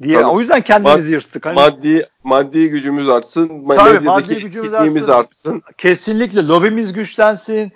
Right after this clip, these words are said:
Speaker 1: İşte sokaktaki, çünkü hani bizim gibi deliler ve t-, Twitter'daki Beşiktaş fanatikleri değil,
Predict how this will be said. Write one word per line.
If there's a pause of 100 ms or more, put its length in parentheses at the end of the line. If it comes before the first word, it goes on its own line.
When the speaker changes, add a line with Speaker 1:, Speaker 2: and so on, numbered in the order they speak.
(120)
Speaker 1:
İşte (260)
sokaktaki, (280)
çünkü
hani
bizim
gibi
deliler (320)
ve
t-,
Twitter'daki
Beşiktaş
fanatikleri
değil,